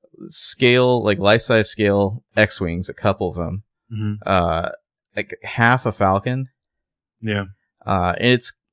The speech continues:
Speaker 1: it seems as though they, they only have half the Falcon, probably because they don't need the other side for the angles they're using.
Speaker 2: Right.
Speaker 1: Although I do wonder, is there an interior to that set, or is it just, like, a, a husk?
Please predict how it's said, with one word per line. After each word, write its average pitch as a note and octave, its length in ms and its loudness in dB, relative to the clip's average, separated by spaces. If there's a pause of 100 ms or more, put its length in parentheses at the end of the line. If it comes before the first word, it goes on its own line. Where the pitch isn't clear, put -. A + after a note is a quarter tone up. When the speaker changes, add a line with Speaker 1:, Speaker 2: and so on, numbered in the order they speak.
(880)
Speaker 1:
it C3+ 240 -2
seems G3+ 640 -4
as C3 160 0
though B2 220 6
they, G#2 200 6
they F#2+ 180 2
only G2+ 220 2
have G2 220 2
half F#2+ 220 0
the F#2+ 80 -6
Falcon, F#2+ 460 0
probably G2 240 2
because F#2 320 -4
they F2+ 120 -2
don't E2 200 -4
need F#2 180 -4
the G2 120 -2
other F2 180 -2
side G2 440 -2
for - 100 -10
the F2+ 160 -8
angles F#2+ 300 -4
they're G#2+ 100 -4
using. B2 380 -4 (300)
Speaker 2:
Right. G2 200 -8 (200)
Speaker 1:
Although B2 240 6
I A#2 60 6
do D3 220 -4
wonder, G#2+ 600 0 (1080)
is A#2 200 0
there A#2 320 4
an - 160 -2
interior G#2+ 520 0
to G2+ 80 -2
that G2 200 2
set, G#2+ 300 0
or F#2 100 -2
is F2 120 -6
it F2+ 100 -6
just, F2+ 200 -8
like, F#2 140 -8
a, F#2+ 260 -8 (120)
a G2 100 -8
husk? F#2+ 340 -6